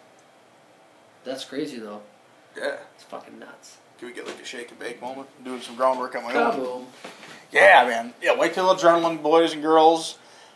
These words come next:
Speaker 2: Hop out there, check 'em out. They're, yeah, like I said, it's all public land hunting. These guys, like I said, put the groundwork in.
Speaker 1: And that's another thing. Like, that's another group of dudes that I th-,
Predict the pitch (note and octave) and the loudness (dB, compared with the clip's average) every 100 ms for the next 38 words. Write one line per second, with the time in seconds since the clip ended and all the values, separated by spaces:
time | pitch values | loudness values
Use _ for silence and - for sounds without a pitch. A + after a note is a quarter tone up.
0 | _ - C3+ C#3 C3+ C#3 C3 C3 C#3+ C3 | _ 4 4 4 0 0 -4 -2 -2 -2
1 | A#2+ A#2+ A#2 A#2 - - _ _ _ _ | 0 2 2 -2 -12 -20 _ _ _ _
2 | _ _ _ _ _ - C3+ C#3 A#2 A#2 | _ _ _ _ _ -2 2 4 2 0
3 | A#2 G#2 G#2+ A#2 - B2 B2+ B2+ C3 B2+ | -8 -12 -14 -14 0 4 4 4 0 0
4 | B2+ A#2+ A#2+ A#2 A2 A2+ A2+ A#2 A2 A2 | -4 -6 -6 -6 -10 -16 -18 -18 -10 -8
5 | G#2+ G#2+ G#2+ A#2 - - A2+ A2 A2+ - | -8 -10 -12 -12 -14 -12 -12 -12 -18 -18
6 | B2 A2+ A#2 A2+ A2+ A#2 A2+ C3+ D#3 D#3 | -16 -6 -4 -4 -6 -14 -14 -10 -10 -8
7 | D#3+ D3+ D3 C#3+ D#3+ C#3 C#3+ C#3 C#3 C#3+ | -8 -4 -4 -6 -8 -6 -6 -6 -8 -8
8 | C3+ C3 C3 C3 C#3 C3+ A#2 C3 C3 C3 | -10 -8 -10 -6 -8 -8 -14 -14 -14 -12
9 | B2+ B2 A#2 | -12 -12 -14